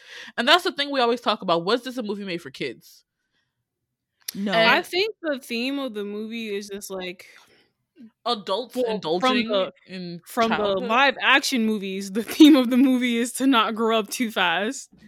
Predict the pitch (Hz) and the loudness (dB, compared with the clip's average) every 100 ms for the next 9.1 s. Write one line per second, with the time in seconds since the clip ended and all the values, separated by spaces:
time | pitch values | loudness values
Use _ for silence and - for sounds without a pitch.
0 | _ 185 175 233 196 208 208 196 214 185 | _ 2 4 4 2 4 4 2 -2 -4
1 | 202 285 277 220 262 247 196 196 180 190 | -2 2 4 2 0 -4 -6 -6 -6 -2
2 | 220 254 240 247 226 208 196 196 202 208 | 0 2 2 -2 -6 -6 -6 -6 -2 0
3 | 220 208 202 190 202 180 175 175 180 196 | 2 0 -2 -6 -6 -6 -6 -8 -6 -4
4 | 208 220 196 190 196 196 196 170 170 196 | -4 -6 -6 -6 -6 -8 -12 -10 -8 -10
5 | - _ _ _ _ _ _ _ _ _ | -14 _ _ _ _ _ _ _ _ _
6 | _ _ _ _ _ _ _ 185 175 170 | _ _ _ _ _ _ _ -6 -4 0
7 | 190 202 202 185 185 180 170 147 139 127 | -2 -2 -8 -6 -4 -4 -4 -10 -10 -16
8 | - _ 156 147 135 120 - - 110 110 | -20 _ -14 -14 -14 -16 -16 -20 -20 -20